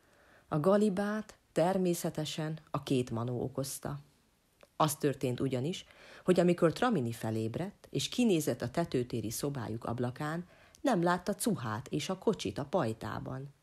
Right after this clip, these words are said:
„Furmint, Furmint, ébredj!” kiabálta, és két kézzel rázni kezdte a még békésen szunyókáló testvérét.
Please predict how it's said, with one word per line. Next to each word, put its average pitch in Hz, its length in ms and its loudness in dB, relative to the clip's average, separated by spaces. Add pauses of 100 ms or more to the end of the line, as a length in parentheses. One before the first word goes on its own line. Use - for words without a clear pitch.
(500)
„Furmint, 185 420 4
Furmint, 196 420 2
ébredj!” 135 600 2 (200)
kiabálta, 117 760 -6 (440)
és - 200 -8
két 220 320 0
kézzel 156 580 0
rázni 180 420 2
kezdte 143 460 -2
a 160 80 0
még 175 260 2
békésen 131 560 0
szunyókáló 135 680 -2
testvérét. - 800 -6